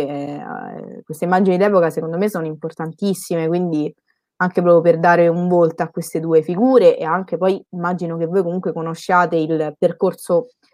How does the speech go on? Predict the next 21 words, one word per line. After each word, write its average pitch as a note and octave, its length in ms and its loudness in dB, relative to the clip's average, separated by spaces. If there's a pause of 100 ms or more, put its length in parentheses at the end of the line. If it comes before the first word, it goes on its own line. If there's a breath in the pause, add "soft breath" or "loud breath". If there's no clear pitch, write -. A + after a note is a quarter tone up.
(400 soft breath)
mm, - 280 -16
artistico, E3+ 720 -4
ma E3+ 100 0
anche F#3+ 220 -2
proprio E3+ 220 2
iconico F3+ 540 4
di D#3+ 140 -4
Dalì. E3 360 0 (140)
Vedete E3 320 -2
quanto, D#3+ 460 -2
quanto E3 260 -6
è F3 80 -4
cambiato, E3 840 2
ovviamente, E3+ 460 0
rispetto E3 480 -4
all'icona F3+ 720 2
di F#3+ 80 2
Dalì F#3+ 300 2
con - 180 -2
i D#3+ 80 -4
baffi, F#3 680 -2